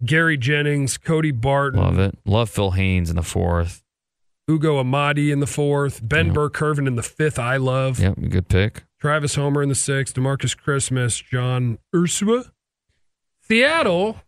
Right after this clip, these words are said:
Speaker 1: well, let me rethink of what about I like at the top. I'd put them in the middle of the road with the draft because
Speaker 2: Yeah.
Speaker 1: those first two, I think, were overdrafted, even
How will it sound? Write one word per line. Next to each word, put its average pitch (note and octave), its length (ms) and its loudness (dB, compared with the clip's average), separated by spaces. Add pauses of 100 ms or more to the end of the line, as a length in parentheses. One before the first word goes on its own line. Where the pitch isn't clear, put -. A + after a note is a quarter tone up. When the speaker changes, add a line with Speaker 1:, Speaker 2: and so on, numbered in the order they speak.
Speaker 1:
well, A#2+ 100 -6
let A2+ 260 -2
me A#2 40 0
rethink A#2 720 -4
of A2+ 80 0
what B2 120 0
about A#2 220 0
I A#2 40 0
like A#2 280 -2
at A2+ 80 -4
the G#2 80 -6
top. A2+ 340 -2 (280)
I'd G#3 180 0
put A#3+ 160 2
them G#3+ 160 2
in E3+ 120 0
the D3+ 60 0
middle E3 580 2
of D#3 60 0
the C#3 100 -2
road D3 440 0
with D3+ 140 -2
the D3+ 80 -4
draft D#3 580 0
because A#2+ 160 2 (160)
Speaker 2:
Yeah. C3+ 80 -2
Speaker 1:
those A#2+ 80 -2
first - 440 -4
two, C3 280 0
I A#2 60 -2
think, A#2+ 260 -4
were A2+ 100 -4
overdrafted, C3+ 880 -2 (500)
even A#2+ 380 0